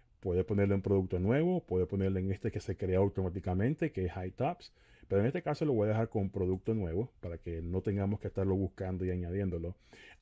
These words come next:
Aquí está el precio recomendado que se le tiene que poner de ciento diecinueve dólares. Y usted le puede poner aquí a comparado a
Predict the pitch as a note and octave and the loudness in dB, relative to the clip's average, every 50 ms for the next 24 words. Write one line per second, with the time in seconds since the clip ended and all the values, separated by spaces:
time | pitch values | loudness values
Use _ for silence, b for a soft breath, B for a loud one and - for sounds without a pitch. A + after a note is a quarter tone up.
0 | _ - - G2+ G#2 - - B2+ C3+ - - C#3+ C#3+ D3 - - B2 B2+ - - | _ -8 -4 -4 -2 0 0 0 0 2 2 4 4 4 4 4 2 4 4 2
1 | D3 C#3+ C#3+ C3+ - C#3+ C3+ C3+ C#3 C#3+ C3+ A#2 F2+ E2 E2 G2 C3+ D#3+ - _ | 2 2 2 0 2 2 2 2 2 2 2 4 4 4 4 2 2 0 -2 _
2 | _ - - _ - - F2+ - G#2+ F#2+ F#2+ F#2 F#2 F#2 F2+ F2 F2 E2+ - G#2 | _ -20 -14 _ -2 -2 -2 0 0 0 0 2 2 2 0 0 0 0 0 0
3 | G#2 F#2+ A2+ G#2 G#2 G2+ G#2+ G#2+ G2 F#2 F#2+ F2 - A2 G#2 G#2 G2 - G#2+ G#2 | 0 2 0 0 2 4 4 4 4 2 0 -2 -2 -2 -2 -2 0 0 0 0
4 | G2 - - G2+ F2+ F#2 F#2 F#2 F#2 F#2 F2+ F2+ F#2+ G2+ G#2 A2+ C#3 F3 - - | 0 0 -2 -4 -2 0 2 2 4 4 4 4 2 2 2 2 0 0 -2 -6
5 | - b b b b b b b b b G2 F#2+ F2+ - - F#2 G2 G2 - - | -14 b b b b b b b b b 0 0 0 0 0 0 0 0 2 2
6 | G2+ G2+ - G#2 G2 G2+ G2+ G2 - - - A2 A2 G#2 G2 F#2 - - G2+ F#2+ | 0 2 2 0 -2 -2 -2 -2 -4 -4 -2 0 0 2 0 0 0 0 0 0
7 | F#2 - - F2+ F2+ F#2 G2 G2 G2 G2+ G#2+ G#2 G#2+ A2 - - F#2 F#2 F2 F2 | 0 0 -2 -2 0 0 2 2 2 4 4 4 2 0 -2 -6 -8 -6 -6 -6
8 | F2 F2 F2 F2 F2 | -6 -6 -6 -6 -8